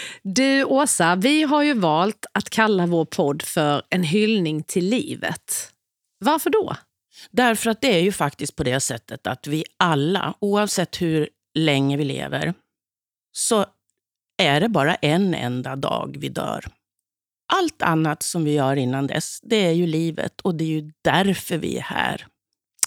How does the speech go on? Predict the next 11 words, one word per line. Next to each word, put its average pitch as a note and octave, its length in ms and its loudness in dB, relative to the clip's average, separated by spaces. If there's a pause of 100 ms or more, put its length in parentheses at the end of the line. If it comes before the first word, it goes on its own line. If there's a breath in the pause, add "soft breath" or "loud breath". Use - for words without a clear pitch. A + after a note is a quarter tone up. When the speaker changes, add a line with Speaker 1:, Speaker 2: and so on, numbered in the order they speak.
Speaker 1:
För - 140 0
att D#3+ 80 0
hylla D#3+ 320 0
det. D3 220 -2 (380)
Speaker 2:
Exakt. - 800 -4 (560 loud breath)
Och G#3+ 300 2 (140)
göra E3+ 580 2
det D#3+ 120 2 (160)
absolut C#3 720 -4
bästa B2 680 -4 (140)
av F#2+ 220 0